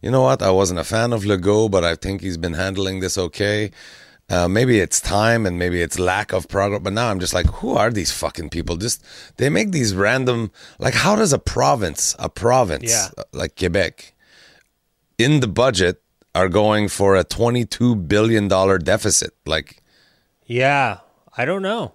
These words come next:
Speaker 2: I guess
Speaker 1: Someone
Speaker 2: it's
Speaker 1: is, someone is fucking, uh,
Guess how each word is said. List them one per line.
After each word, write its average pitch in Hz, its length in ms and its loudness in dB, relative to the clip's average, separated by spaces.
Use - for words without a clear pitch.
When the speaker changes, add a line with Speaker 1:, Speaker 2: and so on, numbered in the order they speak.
Speaker 2:
I 131 180 -4
guess 160 300 -2
Speaker 1:
Someone - 720 -4
Speaker 2:
it's 113 80 2
Speaker 1:
is, 80 260 -4
someone 107 360 -4
is 82 180 -4
fucking, 90 400 -4
uh, 62 120 -4